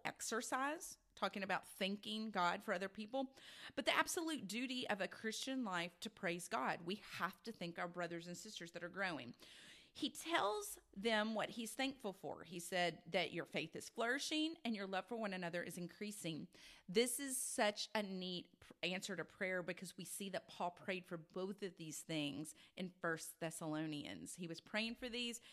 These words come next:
and he is seeing it, it come to fruition. Now, this flourishing in faith, there is a Greek word that is unusual here and only used here,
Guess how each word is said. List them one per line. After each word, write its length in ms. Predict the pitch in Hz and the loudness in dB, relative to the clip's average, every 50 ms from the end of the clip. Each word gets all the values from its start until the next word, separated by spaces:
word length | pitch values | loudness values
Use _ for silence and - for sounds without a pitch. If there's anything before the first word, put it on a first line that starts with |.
| - - - | -18 -10 -6
and 120 | - 202 | -6 -6
he 200 | 180 180 185 180 | -6 -4 -4 -2
is 140 | 170 165 - | -2 -2 -4
seeing 500 | - - - - 202 196 208 208 202 202 | -6 -6 -6 -4 -2 -2 -2 -2 -2 -2
it, 140 | 196 180 - - _ _ _ _ _ _ - | -4 -4 -6 -8 _ _ _ _ _ _ 2
it 340 | 196 185 180 160 - - - _ - | 4 4 4 2 -2 -8 -18 _ -10
come 220 | - - 196 180 202 | -4 -2 0 0 0
to 120 | - 202 | -2 -6
fruition. 580 | - - 190 196 247 294 - - 185 170 165 - - - - - - - - | -6 -4 0 4 4 4 4 2 -2 -2 -4 -8 -14 -18 -16 -16 -16 -4 2
Now, 120 | - 262 262 | 4 4 4
this 200 | 240 262 - - | 4 2 -2 -4
flourishing 640 | - - 254 277 302 339 403 403 - - 403 359 | -4 0 4 4 4 4 4 0 0 0 2 4
in 140 | 269 233 214 | 4 4 2
faith, 500 | - - - 180 143 95 - - - - - _ _ - - - - - _ _ _ _ _ - - | 0 2 2 2 4 2 0 -8 -12 -16 -20 _ _ -20 -20 -20 -20 -20 _ _ _ _ _ -6 2
there 300 | 254 240 247 277 294 - | 6 8 8 8 8 6
is 140 | - - - | 4 2 2
a 40 | 254 | 0
Greek 380 | 190 - 233 254 277 - - - | 0 2 0 0 0 -2 -4 0
word 280 | 214 220 208 202 190 | 4 4 4 4 4
that 120 | 202 196 190 | 2 0 0
is 100 | 185 190 | 0 2
unusual 680 | 185 196 196 196 214 233 277 294 277 302 262 - 220 | 2 2 2 2 4 4 2 2 0 -2 -2 -2 -4
here 260 | 202 170 165 170 175 | -2 -2 -2 -2 -2
and 100 | 185 - - | -4 -4 -4
only 320 | 233 247 269 311 339 339 311 | -2 -2 0 0 0 0 0
used 360 | 277 226 185 175 175 - - | 0 0 0 -2 -4 -6 -6
here, 280 | - 175 170 175 175 | -2 0 0 0 0